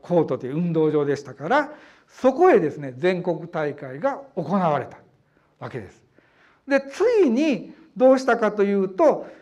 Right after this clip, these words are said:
今度は分離されましたね。南運動場に分離されましたから、分離されたところのこの南運動場に、高校の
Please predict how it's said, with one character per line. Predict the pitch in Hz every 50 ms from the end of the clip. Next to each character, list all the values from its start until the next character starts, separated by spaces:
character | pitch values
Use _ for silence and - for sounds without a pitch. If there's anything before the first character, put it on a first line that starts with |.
| _ _ _
今 | - 320 339
度 | 311 262
は | 175
分 | 139 135 151 190 220 226 233
離 | 233 247
さ | 233 - 285
れ | 294 302
ま | 294 294 277
し | -
た | - 165
ね。 | 135 151 220 262 262 262 262 -
南 | 180 185 190 190 190 190
運 | 190 190 185
動 | 175 185 180 175
場 | 170 170
に | 165 170
分 | 151 139 147 160
離 | 165 175 170
さ | 175 254
れ | 269 269
ま | 285 302 262
し | -
た | - 240
か | 240 262 254
ら、 | 294 311 302 311 - - - - - - _ _
分 | - 160 208 226 247 240 240
離 | 226 262 262
さ | 262 262 302 320
れ | 320 302
た | 302 302 254 233 226
と | - 269 262
こ | 262 269 269
ろ | 262 262 254 262
の | 302 349 359 330 -
こ | - 240
の | 226 214
南 | 202 202 208 214 208 202 208 202
運 | 202 202 202 196 190
動 | 190 190 185 185 180
場 | 175 185 180 180 180 185
に、 | 202 311 359 349 - - - - - - _ _ _ _ _ _ _ _ _
高 | - - 180 185 185 180 180
校 | 180 196 190 185 185 202
の | 269 311 285 - -